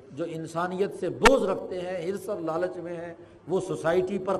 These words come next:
قابض ہو جائیں یا ارتفاقات میں سے کسی ایک شعبے میں داخل ہو جائیں، لالچی شوہر ہو، لالچی باپ ہو، لالچی بیٹا ہو، بغض رکھنے والا، ہاں جی،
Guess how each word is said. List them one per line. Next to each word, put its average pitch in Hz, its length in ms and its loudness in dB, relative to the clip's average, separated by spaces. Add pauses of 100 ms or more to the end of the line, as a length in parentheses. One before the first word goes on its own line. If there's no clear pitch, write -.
قابض 190 340 0
ہو - 80 -4
جائیں 185 440 -4 (560)
یا 143 200 0
ارتفاقات 196 1040 2
میں 202 160 -4
سے 214 160 -2
کسی 214 260 -6 (160)
ایک 269 240 6
شعبے 240 280 4
میں 233 100 -2
داخل 185 340 -2
ہو 156 100 -4
جائیں، 127 240 -10 (640)
لالچی 190 640 6
شوہر 208 400 4
ہو، 202 280 2
لالچی 180 520 0 (140)
باپ 185 380 0
ہو، 185 120 -4 (380)
لالچی 180 480 0 (100)
بیٹا 190 340 4
ہو، 185 280 2 (140)
بغض 233 280 4
رکھنے 190 340 -6
والا، 185 240 2 (380)
ہاں 160 80 -2
جی، 175 140 -2